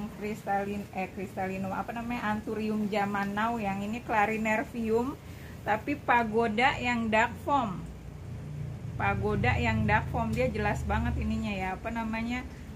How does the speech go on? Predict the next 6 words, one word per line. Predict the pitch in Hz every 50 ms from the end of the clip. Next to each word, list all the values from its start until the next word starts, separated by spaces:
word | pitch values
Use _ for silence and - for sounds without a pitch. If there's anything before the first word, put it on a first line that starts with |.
| - -
uratnya. | - 208 220 214 214 214 - 220 214 196 185 - - - - - - - -
Ada | - 196 196 202 202 202 214 214 220 226 233
satu, | - 233 220 - 240
dua, | 220 220 226 226 220
tiga, | - 226 208 220 220
empat, | 214 - 262 269